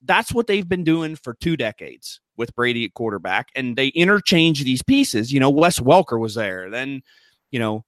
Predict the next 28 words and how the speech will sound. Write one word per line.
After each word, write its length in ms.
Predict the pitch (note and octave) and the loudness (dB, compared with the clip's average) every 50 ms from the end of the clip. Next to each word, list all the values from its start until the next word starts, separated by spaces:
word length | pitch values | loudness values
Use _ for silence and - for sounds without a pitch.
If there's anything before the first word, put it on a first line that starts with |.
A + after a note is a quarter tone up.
| _ - | _ -4
well, 100 | B2 A#2+ | -4 -2
before 400 | A2 C3 C3 - F3 F3 E3 D#3 | -2 -4 -4 0 0 2 2 4
him, 180 | F3+ G3 F#3 | 4 2 4
it 80 | E3 C#3 | 4 4
was 120 | C#3+ C#3 | 4 2
Troy 320 | - - E3+ D#3+ D#3 D3+ - | 4 4 6 8 8 8 8
Brown. 460 | D#3 D#3 E3+ D#3+ C3+ A#2 G#2 G#2 A2+ | 6 6 6 6 4 2 2 -2 -2
Then 120 | B2+ D3 | -2 -2
it 40 | C#3 | -4
was 140 | C#3+ C3+ C3+ | -4 -4 0
Wes 220 | D3+ D#3+ D3+ - | 0 0 0 2
Welker. 560 | - E3+ E3 D3+ C#3 - - A2+ G#2+ G#2 G2+ | 4 6 6 6 6 4 0 -6 -6 -6 -8
And 100 | G#2 A2 | -8 -8
then 140 | B2 C3 C#3 | -8 -6 -6
it's 300 | D#3 D3+ - - - - - - - - _ | -6 -6 -8 -10 -12 -12 -14 -18 -20 -4 _
Edelman. 540 | - E3 E3 D#3 C#3+ B2+ A#2+ A2 G#2 G#2 G#2+ | 4 4 6 6 4 4 2 0 -2 -4 -4
You 100 | A#2 C3+ | -4 -4
know, 100 | C3 B2+ B2+ | -2 0 0
they, 200 | D3 E3 E3 - _ - | 0 0 0 -2 _ -2
I 60 | C#3 | -2
mean, 140 | D3+ D#3 E3 | 0 0 0
they 80 | F#3 | 0
just 240 | E3+ A3+ G#3+ G#3 - | 2 2 0 0 0
interchange 580 | G#3+ G#3+ G#3 G3 E3 - - F#3 F3+ F3 D3 C#3+ | -2 0 0 0 0 0 -2 -4 -4 -4 -4 -6
these 140 | D3 C3+ | -8 -8
pieces. 360 | - - A#3 A#3 - C#3 C3 C3+ | -6 -6 -6 -6 -6 -6 -6 -4
And 140 | C#3 D3+ | -2 2
yes, 400 | F3 A3+ B3 D#3+ A2+ G#2+ - - | 4 4 4 4 2 -2 -6 -8